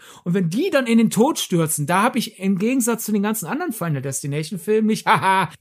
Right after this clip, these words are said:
geil, hab ich doch für bezahlt, Blut und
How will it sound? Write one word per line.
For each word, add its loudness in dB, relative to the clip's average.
geil, 6
hab 2
ich -4
doch 2
für 2
bezahlt, 0
Blut 2
und -4